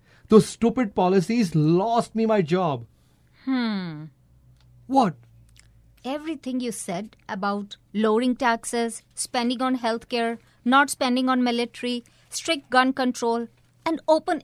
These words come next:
Speaker 2: immigration and imports, that sounds like Shan.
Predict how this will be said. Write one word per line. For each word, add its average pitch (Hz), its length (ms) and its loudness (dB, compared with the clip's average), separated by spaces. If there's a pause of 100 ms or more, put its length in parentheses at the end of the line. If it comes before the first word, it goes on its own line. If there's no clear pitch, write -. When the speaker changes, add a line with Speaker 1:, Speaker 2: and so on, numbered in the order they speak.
Speaker 2:
immigration 269 760 -2
and 262 140 0
imports, 247 720 -2 (1200)
that 208 500 -2 (540)
sounds 339 520 -6
like 359 340 -2
Shan. 269 600 -6